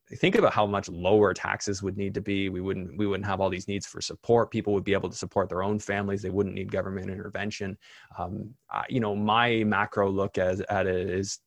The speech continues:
is the government has just gotten way too big, way too many services, um, being provided. And, uh, I think if we were to learn something out of this last year and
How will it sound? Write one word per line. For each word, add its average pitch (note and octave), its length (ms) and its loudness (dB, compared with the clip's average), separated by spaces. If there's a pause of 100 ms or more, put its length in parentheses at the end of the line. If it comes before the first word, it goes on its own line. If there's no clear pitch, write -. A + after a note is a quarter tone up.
is G2+ 320 -4
the A2+ 60 -8
government A2+ 260 6
has G2 80 -2
just G2 180 -8
gotten F2 240 -2 (200)
way G#2 440 6
too G#2 300 -2
big, F#2 260 -2
way G2+ 220 4
too G#2 160 -4
many F#2+ 140 -2
services, F2+ 760 -4
um, F#2 240 -4
being G2 240 -4
provided. G2 520 0 (360)
And, F#2+ 320 -4
uh, F2 120 0
I G2+ 60 0
think A#2 220 -2
if G2+ 80 -2
we A#2 60 4
were A2 80 4
to G#2+ 60 2
learn A#2 320 2
something G2 360 -2
out F#2 140 -2
of F#2 100 -4
this F2+ 200 -6
last F#2 320 -6
year F#2+ 220 -2
and F2+ 160 -10